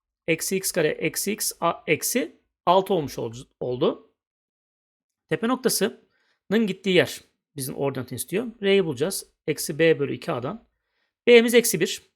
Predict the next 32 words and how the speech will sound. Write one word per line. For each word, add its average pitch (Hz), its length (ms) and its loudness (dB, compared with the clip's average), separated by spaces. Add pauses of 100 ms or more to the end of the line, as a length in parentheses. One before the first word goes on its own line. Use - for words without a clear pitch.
(260)
Eksi 190 240 4
eksi 196 200 -2
bir, 190 140 -8
bir. 156 280 -6 (200)
A'mız 180 300 4
eksi 143 260 -2
bir, 190 260 -6
eksi 147 300 -4
iki. - 380 -6 (240)
Eksi 202 260 -4
bir 202 60 -2
bölü 165 100 0
iki 214 140 -4
gelecek. 151 460 -2 (380)
Fonksiyonda 233 720 -2 (120)
eksi 214 300 -2
bir 233 100 -4
bölü 170 140 0
iki 247 140 -6
yerine 185 240 2
yazacağım. 135 440 -4 (800)
Eksi, 214 500 2 (300)
eksi 190 260 0
bir 220 80 -2
bölü 196 120 2
ikinin 151 360 -4 (140)
karesi 151 360 -2
eksi, - 560 -2 (400)
eksi 151 260 -2
bir 143 60 -8
bölü 190 140 0
iki, 240 360 -4